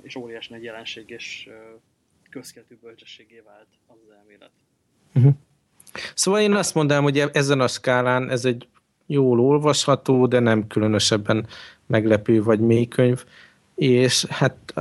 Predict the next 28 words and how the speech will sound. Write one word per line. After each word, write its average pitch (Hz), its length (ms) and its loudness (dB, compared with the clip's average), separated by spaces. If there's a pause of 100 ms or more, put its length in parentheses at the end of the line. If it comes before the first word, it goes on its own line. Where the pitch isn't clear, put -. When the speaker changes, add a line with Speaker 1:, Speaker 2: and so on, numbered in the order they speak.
Speaker 2:
az 123 160 2
esettanulmányok, 117 1080 0
tehát - 280 -4 (340)
tényleg 117 260 2
most 117 200 0
már 120 100 2
mindig 113 320 2
eszembe 110 420 0
jut, 107 220 0
ugye, 117 180 2
hogy 127 220 0
melyik 131 300 0
volt 147 260 0
az 139 140 2
a 139 220 2
krimi 139 360 2
író, 139 260 2
aki, 143 440 0 (880)
akire 135 280 2
mindig 135 300 2
hivatkozunk, 127 760 0
aki, 123 360 0
akinek 120 380 0
ez 120 220 2
volt 120 300 0
a 127 240 2 (560)
pénzkeresete, 123 880 0
hogy 110 420 -4